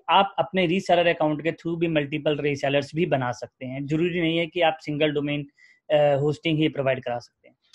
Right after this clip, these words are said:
तो सबसे पहले आपको यहाँ पर डोमेन नेम डालना है,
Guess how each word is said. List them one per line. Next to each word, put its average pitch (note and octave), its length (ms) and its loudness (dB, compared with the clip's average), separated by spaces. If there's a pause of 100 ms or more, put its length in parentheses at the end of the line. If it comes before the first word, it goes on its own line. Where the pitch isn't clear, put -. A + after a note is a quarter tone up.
(360)
तो E3+ 80 -4
सबसे F3+ 280 -6
पहले F3+ 200 2
आपको F3 240 -2
यहाँ D#3+ 160 -2
पर D#3+ 120 -4
डोमेन D3+ 400 -4
नेम E3 180 -6
डालना D3 280 -2
है, E3 220 -10